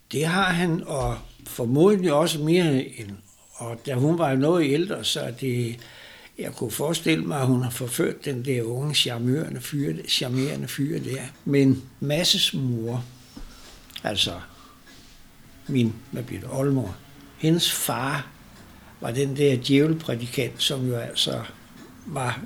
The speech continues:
noget af det sorteste sorte, man kan komme i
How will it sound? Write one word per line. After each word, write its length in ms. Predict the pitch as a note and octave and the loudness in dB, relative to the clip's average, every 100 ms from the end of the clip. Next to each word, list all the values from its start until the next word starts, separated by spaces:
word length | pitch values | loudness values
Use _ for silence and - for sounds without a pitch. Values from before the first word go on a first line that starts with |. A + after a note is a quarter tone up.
| A2+ | -4
noget 280 | C3 D3 | 0 0
af 180 | D3 A#2+ | -2 -2
det 120 | B2 | -2
sorteste 600 | A#2 C3 B2+ C#3+ C3+ - | 2 2 2 0 -2 -4
sorte, 440 | - B2 C3 C#3+ B2 | -2 0 0 0 -2
man 120 | D#3 B2+ | -4 -6
kan 120 | A#2+ | -8
komme 300 | - A#2 A#2+ A2 - - - - - - | -6 -2 -2 -4 -8 -18 -20 -20 -14 -2
i 320 | A#2+ A2 - | 0 0 -2